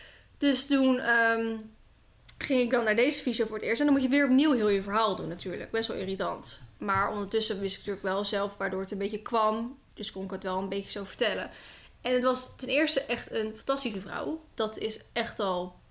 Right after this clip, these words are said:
dat scheelt al de helft. Als je gewoon een vrouw hebt, of een man, maakt niet uit, die gewoon heel, eh, betrokken is, die heel fijn is. Het is ook zo'n droogkloot, weet je wel, met allemaal van die domme grapjes tussendoor, wat fantastisch is. Want ik heb echt geen zin in zo'n zweverig type of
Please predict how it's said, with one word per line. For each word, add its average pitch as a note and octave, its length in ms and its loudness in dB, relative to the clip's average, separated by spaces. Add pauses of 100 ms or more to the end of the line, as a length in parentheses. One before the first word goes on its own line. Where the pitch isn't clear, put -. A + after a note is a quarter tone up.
(320)
dat G#3+ 180 -2
scheelt B3 280 0
al E3+ 100 -2
de E3+ 60 -2
helft. - 520 -6
Als A3 120 -8
je G#3 80 -10
gewoon G3+ 160 -4
een G3 100 -8
vrouw G#3 280 2
hebt, F#3 240 -2
of - 120 -20
een F#3+ 80 -12
man, F#3 180 -10
maakt F3+ 160 -8
niet F3+ 100 -6
uit, F#3+ 240 -8 (260)
die G#3+ 140 -2
gewoon G#3+ 220 0
heel, B3+ 440 4 (300)
eh, G3 240 -4
betrokken C4 560 2
is, A3 160 0
die A3+ 100 -4
heel A3+ 180 6
fijn A#3 440 2
is. A3 220 2
Het G#3 160 -2
is A3 140 0
ook A#3 120 0
zo'n A3 280 2
droogkloot, A3 600 2
weet G3+ 180 2
je A#3+ 60 0
wel, G3+ 80 4
met G#3 100 0
allemaal G#3+ 220 -4
van A3 40 -4
die G#3+ 180 -8
domme A3+ 320 -2
grapjes A3+ 380 -4
tussendoor, G3 580 0
wat G3+ 220 -6
fantastisch - 540 -4
is. F#3 280 -2
Want G#3 120 -8
ik G#3+ 60 -4
heb G#3 140 -6
echt G#3+ 220 -4
geen G#3+ 160 -2
zin G3+ 180 0
in G3 60 -4
zo'n F#3+ 140 -4
zweverig G3+ 520 -2
type G#3 280 -6
of - 280 -6